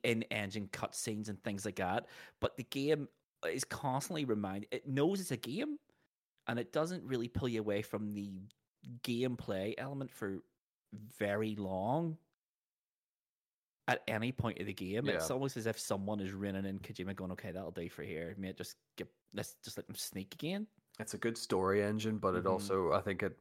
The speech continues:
Speaker 2: finds a nice balance of, "No, we are still a game. We are gonna, guys, this is like a, a movie that never got made as well."
Speaker 1: <laughs>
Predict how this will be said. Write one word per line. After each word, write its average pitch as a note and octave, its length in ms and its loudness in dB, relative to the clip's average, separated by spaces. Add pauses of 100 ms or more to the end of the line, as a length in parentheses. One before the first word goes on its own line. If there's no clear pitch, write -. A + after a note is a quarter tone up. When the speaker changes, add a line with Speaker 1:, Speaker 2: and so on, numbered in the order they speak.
(280)
Speaker 2:
finds G2 400 2
a G2+ 40 -4
nice F2+ 220 -2
balance F#2 460 2
of, F2 340 0
"No, F#2+ 180 0
we F#2 160 0
are F#2 140 6
still E2+ 240 0
a F#2 40 0
game. F2+ 480 -2
We G2+ 140 0
are F2 140 4
gonna, F2+ 200 -2
guys, F2+ 360 4
this - 180 -6
is F#2 140 -2
like F2+ 240 0
a, F2 280 2 (440)
a F#2+ 80 2
movie F#2 340 0
that D#2+ 160 0
never F2 260 2
got F2+ 220 2
made F2+ 260 0
as G2 140 0
well." F2+ 520 2
Speaker 1:
<laughs> - 200 -14